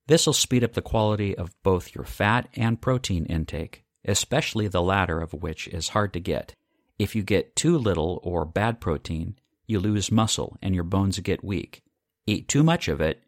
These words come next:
and you'll suffer from inflammation, feel slow and lethargic, and crave carbs. The problem with most proteins is that it's grain-based,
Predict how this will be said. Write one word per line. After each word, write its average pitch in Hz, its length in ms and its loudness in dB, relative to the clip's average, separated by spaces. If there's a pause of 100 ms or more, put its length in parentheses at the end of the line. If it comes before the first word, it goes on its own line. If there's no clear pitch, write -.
(160)
and 90 160 2
you'll 78 100 0
suffer 120 340 0
from 98 200 0
inflammation, 95 800 -2 (100)
feel 92 320 -2
slow 98 360 2
and 85 120 0
lethargic, 107 580 -2 (200)
and 104 140 4
crave 110 280 0
carbs. - 520 -2 (1500)
The 107 100 0
problem 170 440 6
with 127 180 0
most 104 400 2
proteins 104 640 0
is 92 240 -4
that 90 180 -2
it's - 160 -4
grain-based, 87 920 -2